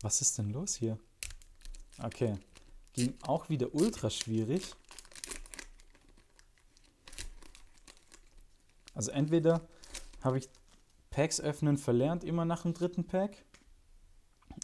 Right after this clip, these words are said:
oder irgendwas stimmt mit diesen Packs nicht und man will mich hier hart trollen. So.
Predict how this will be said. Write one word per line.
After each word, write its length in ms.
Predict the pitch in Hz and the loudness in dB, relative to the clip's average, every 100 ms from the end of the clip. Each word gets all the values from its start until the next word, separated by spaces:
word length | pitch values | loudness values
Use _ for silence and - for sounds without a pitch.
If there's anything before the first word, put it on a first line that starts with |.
| - | -4
oder 440 | 120 131 147 147 - - - - - - - - - - - - - - - - - - - - - - - - _ - - | 0 2 2 0 -4 -20 -20 -20 -20 -20 -18 -18 -18 -20 -20 -20 -20 -20 -18 -16 -18 -20 -20 -20 -20 -20 -20 -20 _ -20 -2
irgendwas 440 | 151 151 139 143 | 2 4 4 2
stimmt 220 | - 156 143 | 2 4 6
mit 140 | 120 | 4
diesen 220 | 123 131 | 4 6
Packs 280 | 123 139 - | 6 6 6
nicht 160 | 123 123 | 2 4
und 100 | 120 | 2
man 180 | 117 | 2
will 80 | 131 | 2
mich 160 | 135 113 | 2 4
hier 200 | 131 113 | 4 4
hart 220 | 127 - | 2 0
trollen. 480 | - 123 120 107 98 - - - - - - - | 0 2 4 0 -4 -14 -20 -20 -20 -20 -20 -12
So. 440 | 110 101 113 147 | -8 -2 4 4